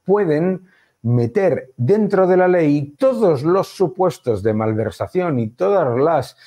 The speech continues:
acusaciones de robo y de utilización de instituciones públicas para una acción ilegal que van incluidas, aunque lo intenten, aunque lo intenten, porque es que la ley de amnistía es alucinante. La ley de amnistía es alucinante.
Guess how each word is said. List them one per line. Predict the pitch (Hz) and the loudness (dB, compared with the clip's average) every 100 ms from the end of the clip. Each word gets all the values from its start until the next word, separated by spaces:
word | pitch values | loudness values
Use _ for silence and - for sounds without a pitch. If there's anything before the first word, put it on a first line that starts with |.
| - | -12
acusaciones | 101 - 123 113 - 185 185 117 87 87 | -10 -4 -4 -6 -2 0 0 -2 -6 -2
de | 131 139 - _ _ | 2 2 -2 _ _
robo | 110 107 135 160 160 175 - | -6 -2 0 0 0 -2 0
y | 151 | -2
de | 135 143 139 - - | 2 2 0 -4 -6
utilización | 131 135 135 123 - 180 156 | -2 0 -2 -2 -2 0 2
de | 117 | 0
instituciones | - 123 110 - 156 131 | -2 -6 -8 -4 -4 -2
públicas | - 165 165 135 107 | -2 0 0 -2 -6
para | 107 120 | -2 -2
una | 156 87 | -2 -4
acción | 82 - 143 147 98 _ | -6 -4 -2 -2 -4 _
ilegal | 135 147 160 170 175 185 - - | 0 0 2 2 0 -2 -6 -12
que | - 160 151 - | -2 -2 -2 -4
van | 120 127 135 | -4 -2 -4
incluidas, | 113 104 95 90 85 71 - | -6 -8 -4 -2 -2 -6 -8
aunque | - 123 92 | -6 -4 -4
lo | 95 | -6
intenten, | 78 80 82 80 - _ | -4 -6 -6 -8 -20 _
aunque | 104 104 101 | -8 -6 -6
lo | 82 | -6
intenten, | 78 80 73 - - | -8 -12 -14 -16 -8
porque | 117 - | -6 -6
es | - | -8
que | 104 | -6
la | 73 | -4
ley | 82 90 | -4 -2
de | 85 | -2
amnistía | 92 101 - 101 92 | -4 -4 -2 -2 -2
es | - - | -10 -8
alucinante. | 107 - 76 95 78 _ _ _ _ | -6 -8 -10 -10 -10 _ _ _ _
La | 120 | -4
ley | 95 | -2
de | 85 | -4
amnistía | 87 92 - 107 | -4 -6 -2 -2
es | 127 | 0
alucinante. | 117 - 107 95 80 - | -2 -4 -6 -6 -8 -16